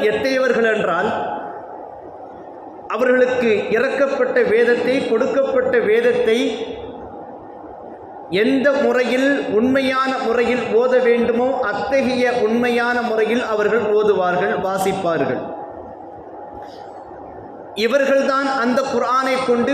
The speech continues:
விசுவாசம் கொண்டவர்கள். எவர்கள் இதனை மறுக்கின்றார்களோ, இந்த குர்ஆனை மறுக்கின்றார்களோ, குர்ஆன் இறங்கப்பட்ட விதத்தை மறுக்கின்றார்களோ, அவர்கள் நஷ்டமடைந்தவர்களாக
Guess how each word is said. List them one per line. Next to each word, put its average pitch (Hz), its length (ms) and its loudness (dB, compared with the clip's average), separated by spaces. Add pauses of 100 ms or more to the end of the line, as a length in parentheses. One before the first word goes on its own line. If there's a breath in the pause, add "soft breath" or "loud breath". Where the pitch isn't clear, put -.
(120)
விசுவாசம் 254 640 0
கொண்டவர்கள். 208 520 2 (2000)
எவர்கள் 285 400 2 (240)
இதனை 294 280 2 (160)
மறுக்கின்றார்களோ, 233 920 2 (880)
இந்த 247 140 2 (120)
குர்ஆனை 269 480 0 (100)
மறுக்கின்றார்களோ, 233 840 2 (640)
குர்ஆன் 262 340 0 (120)
இறங்கப்பட்ட 269 640 2 (140)
விதத்தை 277 360 2 (140)
மறுக்கின்றார்களோ, 226 880 0 (340)
அவர்கள் 214 380 2 (280)
நஷ்டமடைந்தவர்களாக 214 1160 0